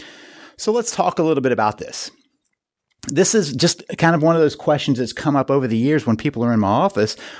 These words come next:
wondering, you know, "Am I the problem? Am I the issue in my life, in my marriage, in my work, in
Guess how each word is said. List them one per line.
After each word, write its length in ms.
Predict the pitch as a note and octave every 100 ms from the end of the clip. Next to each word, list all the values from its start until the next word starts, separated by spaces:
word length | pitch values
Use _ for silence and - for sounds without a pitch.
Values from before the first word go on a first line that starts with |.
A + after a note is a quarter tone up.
| -
wondering, 480 | A#2+ F3+ E3+ B2 B2+
you 100 | C#3
know, 160 | B2+ A#2 -
"Am 300 | D3+ F#3 F3
I 240 | C3 C3
the 140 | C3 C#3
problem? 480 | E3 A3 G2+ E2+ -
Am 320 | C3 D#3 F3+ D3
I 520 | C#3+ C#3+ C#3+ D3 A#2
the 180 | A2+ B2
issue 360 | D3+ - C#3 -
in 220 | A#2 C3
my 340 | A2+ A2 A2
life, 400 | A2 G2 A2 D#3+
in 100 | F2
my 140 | E2 E2
marriage, 400 | G#2 D#3+ D#3+ A#2
in 80 | E2+
my 140 | D#2+
work, 360 | G2 D#3 D3 A#2+
in 220 | G#2+